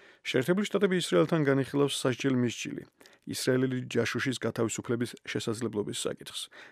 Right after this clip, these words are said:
რაც შეიძლება გახდეს იმ პაკეტის ნაწილი, რომელიც პალესტინელებთან, პალესტინელებთან სამშვიდობო მოლაპარაკებების განახლებისთვისაა გამიზნული. შეერთებული შტატების სახელმწიფო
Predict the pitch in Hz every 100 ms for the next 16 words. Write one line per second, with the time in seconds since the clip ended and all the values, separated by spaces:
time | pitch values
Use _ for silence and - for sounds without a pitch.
0 | - 143 - 156 139 143 127 113 123 -
1 | 117 120 117 110 - 117 107 131 156 143
2 | 139 139 - 135 131 139 123 120 120 117
3 | 143 - - 117 120 - 120 123 123 -
4 | 160 170 - - - 135 - 147 143 135
5 | 120 117 120 117 120 117 120 110 113 113
6 | 117 110 - - 117 113 113 110 - -
7 | - - _ _ - - - - 120 151
8 | 165 170 175 175 156 160 151 143